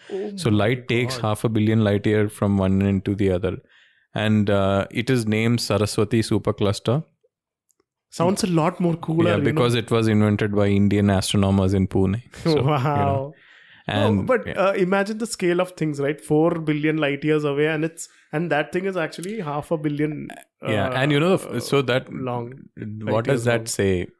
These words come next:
Speaker 2: When the light that we are seeing from Saraswati supercluster now
Speaker 1: Four billion years
Speaker 2: came to, started when Earth was either just forming or it,
Speaker 1: Hmm.
Speaker 2: you know, or it was not even formed yet.
Speaker 1: It's
Speaker 2: Because
Speaker 1: been, like, four point three billion, right?
Speaker 2: Uh, so
Speaker 1: So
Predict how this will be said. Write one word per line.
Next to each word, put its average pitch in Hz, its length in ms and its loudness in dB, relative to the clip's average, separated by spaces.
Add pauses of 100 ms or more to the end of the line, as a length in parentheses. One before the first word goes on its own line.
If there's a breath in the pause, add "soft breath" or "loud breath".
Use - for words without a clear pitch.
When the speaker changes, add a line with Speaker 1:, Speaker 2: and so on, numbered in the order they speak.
(480)
Speaker 2:
When 123 440 -4 (100)
the 113 280 -6
light 110 320 0
that 123 160 0
we 110 100 2
are 117 60 2
seeing 110 320 0
from 104 200 0
Saraswati 101 560 0
supercluster 101 680 -2
now 92 300 0 (220)
Speaker 1:
Four 135 200 -10
billion 131 360 -12
years 123 180 -16
Speaker 2:
came 143 480 2
to, 147 340 2
started 123 680 -2
when 127 320 0
Earth 110 320 0
was 131 400 0
either 117 440 0 (300)
just - 280 -2
forming 131 440 0
or 120 180 2
it, 107 60 -2
Speaker 1:
Hmm. 123 240 -6
Speaker 2:
you 110 140 0
know, 110 280 2 (560)
or 123 140 0
it 110 140 -4
was 127 140 0
not 113 220 2
even 127 220 2 (300)
formed 101 500 0
yet. 87 280 -2 (100)
Speaker 1:
It's 165 120 -4
Speaker 2:
Because 127 220 2
Speaker 1:
been, 180 80 0
like, 175 80 -16
four 160 200 2
point 165 300 -2
three 156 200 -4
billion, 131 440 -6
right? 107 180 0
Speaker 2:
Uh, 104 40 2
so 131 220 0
Speaker 1:
So 117 60 2